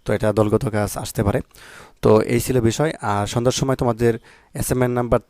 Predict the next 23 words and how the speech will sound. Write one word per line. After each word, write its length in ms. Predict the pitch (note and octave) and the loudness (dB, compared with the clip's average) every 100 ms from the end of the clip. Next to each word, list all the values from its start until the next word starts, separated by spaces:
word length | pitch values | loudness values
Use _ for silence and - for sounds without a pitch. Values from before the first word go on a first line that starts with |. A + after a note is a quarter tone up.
| - | -4
তিন 180 | F3 | -4
কিন্তু 280 | E3+ D#3 C3+ | -2 0 0
প্রকাশ 320 | B2+ A#2+ A2+ | 0 0 0
করা 140 | - A2+ | 0 0
হবে, 220 | A2+ D#3 - - _ - | 2 0 -2 -16 _ -2
অবশ্যই 320 | A#2 B2 - | 2 2 4
ভিডিওটি 300 | B2+ B2+ C3 | 4 2 0
দেখবে। 340 | A#2 A#2 D3+ E3+ _ _ - | -2 0 0 -2 _ _ -8
আর 220 | - G#2+ | -4 0
ভিডিওটি 460 | A#2 C3 C3+ C#3+ C#3+ | 2 2 2 0 -2
যদি 260 | C#3 C#3+ | -4 -4
না 160 | C#3 C3+ | -2 -2
পাও 220 | - D#3+ | 0 0
অবশ্যই 480 | D#3+ B2+ B2+ C#3+ C3 | 0 -2 -2 -4 -4
ভিডিওস, 680 | B2 B2+ C3 C3+ C3 - - | -2 0 0 0 0 -4 -8
আহ, 240 | B2 B2 - | -4 -4 -4
ক্লিক 200 | A#2+ - | -6 -2
করলেও 240 | C3+ B2+ | 0 0
এখানে 280 | B2 B2+ C3 | 0 -2 -2
পেয়ে 200 | - B2 | 0 0
যাবা, 240 | A2+ C3 G3+ _ _ _ | 0 -4 -6 _ _ _
ঠিক 100 | G3 | -8
আছে? 200 | - B2 | -6 -8